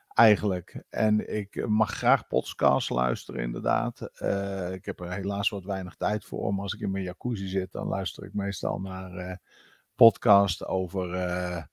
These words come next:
nou, eh, ik luister veel dingen tech bij de N R C of, eh,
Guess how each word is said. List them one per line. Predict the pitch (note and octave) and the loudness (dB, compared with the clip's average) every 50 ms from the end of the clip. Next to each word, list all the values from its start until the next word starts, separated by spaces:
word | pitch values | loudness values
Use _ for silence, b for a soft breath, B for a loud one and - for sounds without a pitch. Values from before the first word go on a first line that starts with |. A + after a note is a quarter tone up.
| b b b b b b _ _ _ | b b b b b b _ _ _
nou, | - F#2+ F#2+ F#2 F#2 F2 F2 F2 E2+ - - | -2 0 2 2 2 0 -2 -4 -6 -10 -10
eh, | - F2+ F2+ E2+ F2 C#2+ | -12 -10 -8 -8 -8 -8
ik | D#2+ F#2+ - | -10 -8 -6
luister | E2 D#2 E2+ E2+ - - - | -4 -4 -4 -4 -6 -10 -10
veel | - F2 F2 | -10 -10 -8
dingen | F#2+ F#2 F2+ F2+ F2 - | -6 -6 -8 -8 -8 -8
tech | - - F#2+ F2+ - - | -4 -4 -4 -4 -4 -8
bij | - F#2 F#2 | -10 -8 -8
de | F#2 F#2 | -8 -8
N | F2+ F2+ F#2+ G2 | -8 -8 -4 -2
R | G2 - - | -2 0 0
C | - G2 F#2+ F#2+ F#2+ F#2 F#2+ F#2+ F#2 - - | 0 0 -2 -2 -4 -4 -4 -4 -4 -4 -4
of, | - E2+ F2 F2+ - - | -4 -6 -6 -6 -6 -2
eh, | G#2+ G2 G2 F#2+ F#2+ F#2 F#2 F#2 F#2 F#2 F#2 F#2 | -2 0 0 0 0 -2 -2 -4 -4 -4 -6 -6